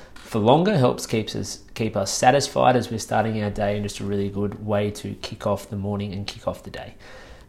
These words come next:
Uh, number two is to plan ahead. So this is something that I do preach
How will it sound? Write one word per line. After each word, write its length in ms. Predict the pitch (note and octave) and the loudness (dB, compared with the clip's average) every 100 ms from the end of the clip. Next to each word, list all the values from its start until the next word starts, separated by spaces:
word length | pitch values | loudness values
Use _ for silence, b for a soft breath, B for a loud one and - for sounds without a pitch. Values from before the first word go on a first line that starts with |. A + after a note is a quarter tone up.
| - | -6
Uh, 120 | - A#2 | -2 4
number 280 | D3 E3 | 6 6
two 260 | E3 - E3+ | 6 6 8
is 200 | E3 D3 | 8 4
to 140 | - B2+ | 0 -4
plan 640 | - - C#3 D3 D3 D3 | -4 -4 0 4 4 2
ahead. 600 | - A#2+ - C#3 A#2+ F#2+ | -2 -4 0 4 4 2
So 540 | - - A#2 A#2 A#2 A2+ | -4 2 4 4 2 0
this 220 | B2+ - | -2 0
is 100 | A#2 | 0
something 440 | A#2+ A2 A#2 A2+ | -2 -2 -2 -2
that 120 | A2 | 0
I 120 | A2 G#2+ | 2 4
do 180 | A2+ | 2
preach 580 | A2+ - B2 A#2+ - - | 0 0 0 0 -4 -6